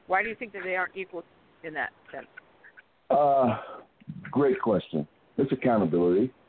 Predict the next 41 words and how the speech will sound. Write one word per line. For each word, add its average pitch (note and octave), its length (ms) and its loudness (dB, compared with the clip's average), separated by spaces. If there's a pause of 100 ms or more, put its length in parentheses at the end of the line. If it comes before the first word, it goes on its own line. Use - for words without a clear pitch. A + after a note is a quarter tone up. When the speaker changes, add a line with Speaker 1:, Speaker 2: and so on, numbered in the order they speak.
(920)
Speaker 2:
It's - 140 0
accountability. G2 800 2 (560)
I G#2+ 180 4
hear C#3 200 4
a A2+ 60 4
lot G#2+ 280 4
of, A2 200 2
uh, F2 160 4
I'm F#2+ 160 4
not C3+ 160 2
gonna G2+ 160 2
name G2 200 4
any B2+ 200 4
names G2+ 360 2
'cause E2+ 120 0
I F2+ 40 4
don't G2 200 2
want F#2 140 4
any A2 400 4
flack G2 380 0
from F2 160 0
anybody, E2 480 2
but F2 280 0
I F#2 160 2
hear B2 200 2
these A#2 180 0
people A2+ 260 -2
talking G2 320 0
about E2+ 340 2
their - 140 0
children G2+ 520 0 (200)
that F2+ 120 2
have, F2+ 160 2 (360)
you G#2 80 0
know, F2+ 280 2
been G2 220 2
injured G2+ 400 2
severely G2+ 560 0 (460)
playing F#2+ 240 2
tackle - 320 0
football, F#2 580 0